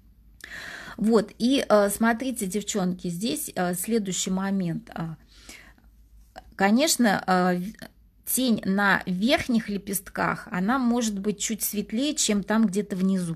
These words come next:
правильно? То есть, ну, это как бы очевидно, я думаю. Вот, а, поэтому здесь вот можно просто поменьше, да, класть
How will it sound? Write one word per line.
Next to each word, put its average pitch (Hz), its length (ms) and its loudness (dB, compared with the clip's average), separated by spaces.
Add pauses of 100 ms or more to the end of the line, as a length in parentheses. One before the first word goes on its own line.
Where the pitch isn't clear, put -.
(120)
правильно? 208 480 -2 (1600)
То 175 80 -8
есть, 165 160 -10
ну, 202 120 0
это 175 200 -6
как - 220 -12
бы 175 100 -6
очевидно, 175 540 -4
я 170 180 -6
думаю. 160 300 -10 (800)
Вот, 180 320 -2
а, 170 340 0
поэтому 202 380 0
здесь 233 300 -2
вот 180 140 -8
можно 202 280 -2
просто 185 280 -8
поменьше, 175 640 -2
да, 208 140 -4
класть - 560 -12